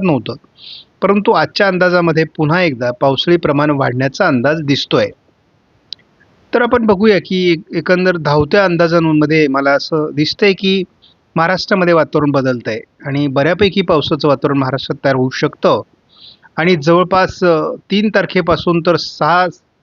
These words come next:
तारखेपर्यंत हे वातावरण जोरदार राहील. सात तारखेला याचा प्रभाव कमी होईल, आठ तारखेला मात्र याचा प्रभाव संपणार आहे.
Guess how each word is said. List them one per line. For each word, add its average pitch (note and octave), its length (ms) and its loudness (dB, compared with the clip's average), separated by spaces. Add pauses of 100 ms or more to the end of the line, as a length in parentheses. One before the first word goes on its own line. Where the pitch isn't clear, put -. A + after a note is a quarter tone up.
(120)
तारखेपर्यंत F3 640 -2
हे E3+ 100 4
वातावरण D3+ 460 2
जोरदार C3+ 380 -2
राहील. C#3 260 -2 (640)
सात - 220 -2
तारखेला A3 400 0
याचा G3+ 160 2
प्रभाव F3+ 300 2
कमी E3+ 300 0
होईल, F#3+ 220 2
आठ D#3 280 -2
तारखेला D#3 340 -2
मात्र C#3+ 240 0
याचा C#3 180 0
प्रभाव E3 420 0
संपणार B2+ 500 -2
आहे. A2+ 100 -10